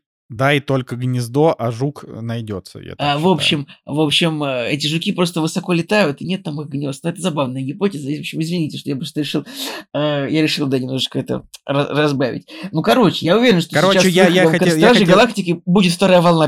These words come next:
Speaker 2: обсуждения, я
Speaker 1: Я
Speaker 2: уверен.
Speaker 1: хотел договор-, договорить фразу, что, по моим ощущениям, возможно, да, у людей вообще подупал интерес к контенту в целом.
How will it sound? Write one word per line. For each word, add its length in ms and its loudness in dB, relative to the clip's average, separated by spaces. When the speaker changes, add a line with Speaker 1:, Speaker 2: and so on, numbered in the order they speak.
Speaker 2:
обсуждения, 720 -4
я 120 -6
Speaker 1:
Я 60 -2
Speaker 2:
уверен. 220 0
Speaker 1:
хотел 280 0
договор-, 460 0
договорить 520 -2
фразу, 320 0
что, 180 -8
по 100 -6
моим 320 0
ощущениям, 680 -2
возможно, 540 -4
да, 160 -2
у 80 -2
людей 280 0
вообще 320 -4
подупал 520 0
интерес 600 -4
к 400 -2
контенту 640 -6
в 100 -20
целом. 500 -10